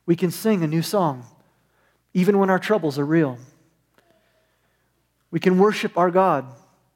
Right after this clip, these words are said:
even when our worries threaten to overwhelm us. We can, by the grace of God, trust him in our troubles. Let's pray. Lord, thank you for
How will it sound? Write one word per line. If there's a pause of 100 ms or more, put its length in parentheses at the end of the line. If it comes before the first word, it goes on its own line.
(200)
even
when
our
worries
threaten
to
overwhelm
us. (720)
We
can,
by
the
grace
of
God,
trust (200)
him (640)
in
our
troubles. (140)
Let's
pray. (1700)
Lord,
thank
you
for